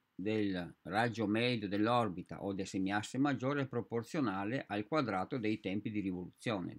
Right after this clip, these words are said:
cioè dei tempi di percorrenza dell'orbita. D'accordo? Bastava solo enunciarle.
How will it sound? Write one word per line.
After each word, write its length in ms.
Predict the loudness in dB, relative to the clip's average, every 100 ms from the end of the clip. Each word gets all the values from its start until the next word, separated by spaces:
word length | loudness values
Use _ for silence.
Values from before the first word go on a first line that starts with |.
| -8
cioè 140 | -6
dei 160 | -4 -4
tempi 560 | -4 -4 -2 0 0
di 120 | -2
percorrenza 600 | -4 -4 -2 -2 -2 -6
dell'orbita. 680 | -6 -8 -8 -10 -14 -14 -14 -16 _ _ _ _ _ _ _ _ _ _ _ _
D'accordo? 600 | -20 -6 -4 -2 -2 -4 -6 _ _ _ _ _ _ _ _ _ _ _ _ _ _ _ _ _ _
Bastava 400 | -4 -2 0 0
solo 200 | 0 0
enunciarle. 720 | 0 -2 -8 -14 -14 -14 -14